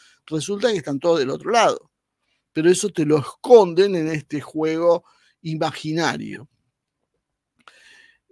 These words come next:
Eh, claro, los chinos, eh, se encontraron con estas declaraciones de Stoltenberg y ya como decíamos antes, no son los mismos chinos, esos chinos débiles que,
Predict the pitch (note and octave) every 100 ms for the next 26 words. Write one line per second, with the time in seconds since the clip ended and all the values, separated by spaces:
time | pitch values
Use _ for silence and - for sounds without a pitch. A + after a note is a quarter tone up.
0 | - E3 E3 D#3 D#3 D#3 D#3 D#3 D#4+ C#4+
1 | D#3+ C3+ C3 D#3+ A#3 A#3+ E4+ F#4+ A3 A#3
2 | C4+ - _ - - B2+ C#3 B2+ C3 C3
3 | D#3+ D3 C#3 D3+ F3 A#3 A#3+ F#3 D#3 G#3
4 | - F#3 C#3 C3+ C#3+ C#3 - F3 F#3+ F#3
5 | F#3+ - - G#3+ D#3+ E3+ D#3+ F#3 G#3+ _
6 | _ _ - A#3+ D#4 D4 C#4+ C4+ C4+ C4
7 | C4+ C4 A#3 G#3+ A3+ D4 D4+ D#4+ E4 A3+
8 | A#3 A#3 G3+ - A#3+ A3 G#3+ - G3+ _
9 | - A3 A3 G3+ D#3 F#3 A#3 A#3 G#3+ G#3+
10 | A#3 - _ _ _ _ _ _ - G#3
11 | G#3+ A3